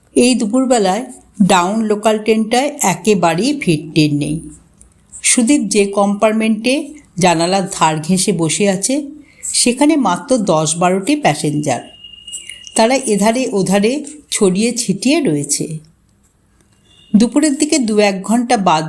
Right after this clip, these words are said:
দিলে সাবাবরণ লাইনের ট্রেনগুলোতে ছুঁচ গলাবার জায়গা থাকে না। এখন কামরাগুলো এমনই ফাঁকা, ইচ্ছে করলে শুয়েও যাওয়া যায়। এই সময়টা কোনো দিন বাড়ি ফেরে না সুদীপ।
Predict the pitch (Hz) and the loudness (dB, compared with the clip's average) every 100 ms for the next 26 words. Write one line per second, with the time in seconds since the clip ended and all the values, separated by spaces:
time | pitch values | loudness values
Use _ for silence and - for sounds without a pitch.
0 | 156 208 285 359 - - - _ - 208 | -2 0 0 -4 -10 -20 -20 _ -2 0
1 | 156 180 202 220 240 240 240 240 254 254 | 2 2 0 0 0 0 2 0 -2 0
2 | 220 160 175 214 214 226 277 330 - - | 0 2 0 0 -2 0 -2 -2 -6 -16
3 | _ - - 220 202 208 226 233 277 294 | _ -4 2 2 2 0 0 2 0 -2
4 | - 156 147 156 156 143 180 170 175 170 | 0 0 0 -2 -2 -4 -4 -4 -6 -10
5 | _ _ - - - - - 226 220 294 | _ _ -20 -20 -20 -20 -4 -2 2 0
6 | 285 196 175 208 240 247 196 240 - - | 2 0 2 0 -2 0 0 -2 -6 -18
7 | _ 196 175 196 254 285 285 262 254 285 | _ 0 2 2 0 -2 0 -2 0 -2
8 | 302 - - - 202 - - 220 226 202 | -2 -12 -20 -2 0 2 0 -2 0 0
9 | 208 302 339 - 180 180 262 - 147 139 | 2 -2 -2 0 0 2 -2 0 0 0
10 | 147 143 170 - - _ _ _ - - | -4 -8 -8 -12 -20 _ _ _ -20 -20
11 | _ _ _ _ - - 220 - 220 226 | _ _ _ _ -6 0 2 2 -2 0
12 | 240 247 202 196 214 185 190 262 269 165 | -2 -2 0 0 0 2 2 2 0 0
13 | 151 151 156 147 143 147 147 147 - | -2 -2 0 0 -2 -2 -4 -6 -8